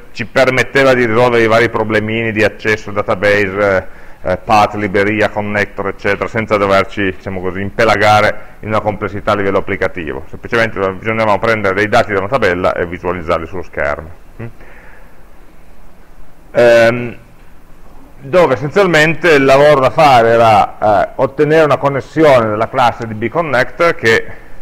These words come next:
eh, in qualche modo andava creata. Adesso lasciate perdere questa riga venti perché,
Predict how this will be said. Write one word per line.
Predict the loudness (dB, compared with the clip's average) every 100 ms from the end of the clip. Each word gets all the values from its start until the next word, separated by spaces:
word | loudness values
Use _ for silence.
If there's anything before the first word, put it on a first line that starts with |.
| -12 -12 -14 -16 -16 -8
eh, | -4 -4
in | -4
qualche | -2 0 2
modo | 2 2
andava | 2 2 2
creata. | 2 4 4 2
Adesso | 0 0
lasciate | -4 -4 -4
perdere | -2 -2 0 -2 -4 -12 -20 -20
questa | -16 -14 -8 -8
riga | -2 -2
venti | -2 -4 -8
perché, | -12 -12 -10 -10 -10